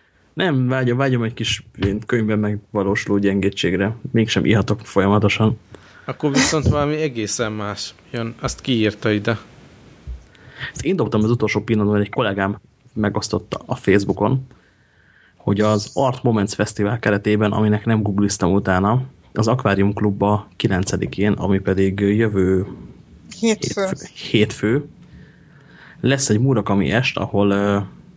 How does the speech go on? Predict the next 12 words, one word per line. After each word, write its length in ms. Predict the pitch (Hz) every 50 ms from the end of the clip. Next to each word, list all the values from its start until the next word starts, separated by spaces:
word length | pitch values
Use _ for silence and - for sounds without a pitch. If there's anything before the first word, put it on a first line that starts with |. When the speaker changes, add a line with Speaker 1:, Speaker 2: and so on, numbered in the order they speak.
| - - - - - -
Speaker 1:
egyrészt, 540 | - 123 113 104 107 107 107 - - - -
ö, 120 | 110 104 98 98
felolvassák 640 | - - - 110 104 98 101 104 - - - 107 101
az 80 | 104
emberek 340 | 104 101 98 95 95 98 98
a 40 | - -
könyvet, 380 | - 85 85 82 - - - - - - - - - _ _ - _ - _ _ _ _ _ _ _ _ _ _ _ _ - -
másrészt 360 | 120 123 123 - 113 104 -
pedig 240 | - 117 110 104 95
lesz 280 | 107 104 101 - -
egy, 220 | 98 98 98 95 104
ö, 380 | 107 107 107 110 107 110 107